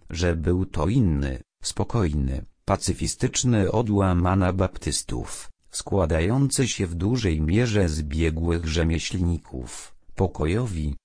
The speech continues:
Swój pokojowy stosunek do innych podkreślali przypasywanym do boku drewnianym mieczem lub po prostu kosturem, stąd nazywano ich także kosturowcami, odcinający się od polityki,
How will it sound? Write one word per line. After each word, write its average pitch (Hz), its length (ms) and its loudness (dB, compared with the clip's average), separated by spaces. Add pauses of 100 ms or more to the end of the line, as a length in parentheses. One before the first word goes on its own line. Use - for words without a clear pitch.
(120)
Swój 104 400 0
pokojowy 98 760 0
stosunek 127 720 2
do 85 200 2
innych 123 560 4
podkreślali 135 840 0
przypasywanym 95 1000 2
do 76 140 2
boku 98 440 0
drewnianym 90 840 2
mieczem 104 500 2
lub 139 320 4
po - 180 2
prostu 85 600 0
kosturem, 62 800 -4 (220)
stąd - 460 0
nazywano 90 840 2
ich 151 240 -6
także 98 500 2
kosturowcami, 85 1120 0 (220)
odcinający 107 1040 2
się 95 260 0
od 82 200 -2
polityki, 92 760 -4